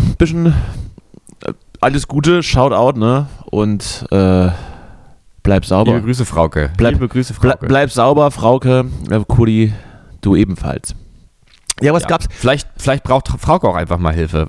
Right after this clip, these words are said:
Speaker 2: Ich glaub sogar wahrscheinlich
Speaker 1: Äh, ich hab,
Speaker 2: braucht sie
Speaker 1: ich
Speaker 2: irgendwie.
Speaker 1: meine jetzt,
Speaker 2: Aber
Speaker 1: ja,
Speaker 2: sie,
Speaker 1: aber
Speaker 2: sie, sie ist, um, um, ohne jetzt wieder zu viel über, über Persönlichkeitsstörungen zu sprechen, aber es gibt ja so Menschen, die eigentlich
Speaker 1: Da ist
Speaker 2: Hilfe
Speaker 1: wieder dein
Speaker 2: brauchen.
Speaker 1: Thema, da ist es ja
Speaker 2: Aber
Speaker 1: wieder.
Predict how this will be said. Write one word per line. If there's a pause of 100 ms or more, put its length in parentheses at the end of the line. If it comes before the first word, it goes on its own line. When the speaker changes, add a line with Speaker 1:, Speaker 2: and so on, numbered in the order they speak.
Speaker 2:
Ich
glaub
sogar
wahrscheinlich
Speaker 1:
Äh,
ich
hab,
Speaker 2:
braucht
sie
Speaker 1:
ich
Speaker 2:
irgendwie.
Speaker 1:
meine
jetzt,
Speaker 2:
Aber
Speaker 1:
ja,
Speaker 2:
sie,
Speaker 1:
aber
Speaker 2:
sie, (200)
sie
ist,
um,
um,
ohne
jetzt
wieder
zu
viel
über,
über
Persönlichkeitsstörungen
zu
sprechen,
aber
es
gibt
ja
so
Menschen,
die
eigentlich
Speaker 1:
Da
ist
Speaker 2:
Hilfe
Speaker 1:
wieder
dein
Speaker 2:
brauchen.
Speaker 1:
Thema,
da
ist
es
ja
Speaker 2:
Aber
Speaker 1:
wieder.